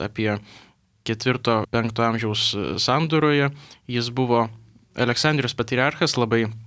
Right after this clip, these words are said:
reikšminga figūra ir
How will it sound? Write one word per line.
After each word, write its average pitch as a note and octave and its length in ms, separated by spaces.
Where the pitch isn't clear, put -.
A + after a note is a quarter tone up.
reikšminga C#3 500
figūra B2 460
ir A#2+ 380